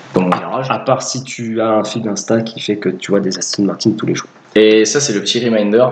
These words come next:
Speaker 1: de
Speaker 2: <laughs>
Speaker 1: motivation. D'ailleurs, c'est une petite astuce que j'ai, que j'ai découvert, euh, il y a pas longtemps. C'est-à-dire que, vous voyez l'algorithme Instagram ?
Speaker 2: Mm.
Speaker 1: Et bah c'est, euh, en soi, c'est, c'est une belle petite saloperie, hein. Mais, euh, mais c'est rigolo.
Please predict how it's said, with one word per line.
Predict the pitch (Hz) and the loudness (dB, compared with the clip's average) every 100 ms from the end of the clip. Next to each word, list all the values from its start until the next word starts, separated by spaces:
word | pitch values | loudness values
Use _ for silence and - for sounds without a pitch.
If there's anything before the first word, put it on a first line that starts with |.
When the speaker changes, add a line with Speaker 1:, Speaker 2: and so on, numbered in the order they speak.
| - | 0
Speaker 1:
de | 98 110 110 107 | -4 0 2 2
Speaker 2:
<laughs> | |
Speaker 1:
motivation. | 110 113 117 113 - - - | 2 4 4 2 -4 -10 0
D'ailleurs, | 151 | 0
c'est | 156 139 | 0 -6
une | |
petite | 135 139 139 | -6 -6 -6
astuce | 151 - 165 | -6 -6 -6
que | 139 | -2
j'ai, | 131 135 - - _ - - - _ _ | 0 -2 -6 -18 _ -12 -12 -20 _ _
que | - 113 | 0 2
j'ai | 110 113 | 2 4
découvert, | 117 117 123 120 | 2 2 2 4
euh, | 104 98 95 | 2 0 -2
il | |
y | |
a | 92 | -2
pas | 107 | -4
longtemps. | 98 95 - - - | -4 -8 -12 -16 -4
C'est-à-dire | - 160 | 0 0
que, | 160 156 - | 0 -2 -2
vous | 117 | 2
voyez | 160 | 4
l'algorithme | 180 131 131 139 117 | 4 0 0 0 0
Instagram ? | 110 123 123 120 - - _ _ _ | -4 0 2 2 -2 -12 _ _ _
Speaker 2:
Mm. | 95 95 - 101 | -8 -8 -8 0
Speaker 1:
Et | |
bah | 95 | 2
c'est, | 92 - 107 | 2 4 4
euh, | 101 90 90 87 87 92 | 4 2 0 -2 -4 -4
en | 98 | -4
soi, | 98 123 | -2 0
c'est, | 117 - | 0 0
c'est | - | 0
une | 92 | 2
belle | 127 | 0
petite | 117 - | 0 -2
saloperie, | - 117 160 | 0 2 4
hein. | 131 - - | 2 -2 -10
Mais, | 90 95 101 | -4 0 2
euh, | 98 95 95 92 | 4 4 4 4
mais | 110 | 2
c'est | 139 | 2
rigolo. | 135 127 127 | 2 2 0